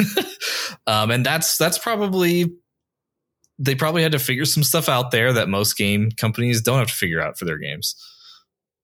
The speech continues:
Um, and then the, the, the other one, the physics one,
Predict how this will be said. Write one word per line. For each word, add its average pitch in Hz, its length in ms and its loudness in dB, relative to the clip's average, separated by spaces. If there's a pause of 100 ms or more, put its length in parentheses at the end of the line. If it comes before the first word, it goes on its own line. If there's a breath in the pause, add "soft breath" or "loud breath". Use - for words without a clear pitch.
(1300)
Um, 117 260 2
and 156 140 2
then 170 100 6
the, 143 140 4
the, 117 440 4
the 117 120 2
other 127 180 2
one, 95 260 0
the 87 80 0
physics 117 440 0
one, 175 300 4